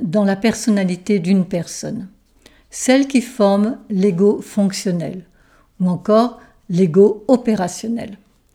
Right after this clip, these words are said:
Ce sont celles qui sont en charge ou encore qui conduisent la voiture. Les parties primaires sont venues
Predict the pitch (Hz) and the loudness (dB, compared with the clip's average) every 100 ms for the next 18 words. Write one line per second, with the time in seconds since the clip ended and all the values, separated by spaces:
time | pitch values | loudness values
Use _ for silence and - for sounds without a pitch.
0 | _ _ _ _ _ _ _ _ - 202 | _ _ _ _ _ _ _ _ -6 -2
1 | 240 226 277 302 294 - 220 269 269 202 | 2 2 4 2 2 -2 0 2 2 0
2 | 185 - 185 185 220 233 247 - 220 202 | -2 -6 -4 -4 -4 -6 -8 -8 -2 0
3 | 190 - 220 247 269 - - _ _ - | 0 0 0 2 -2 -8 -20 _ _ -6
4 | 208 - 240 214 233 233 190 185 170 180 | -2 4 6 6 6 4 2 0 0 -2
5 | - - 180 - _ _ _ _ _ _ | -6 -14 -14 -18 _ _ _ _ _ _
6 | _ _ _ _ _ _ _ _ 170 - | _ _ _ _ _ _ _ _ -10 -4
7 | 196 - 240 254 240 262 294 - 208 175 | -4 -2 0 2 4 4 0 -2 -4 0
8 | 202 196 233 285 311 | 0 4 4 4 0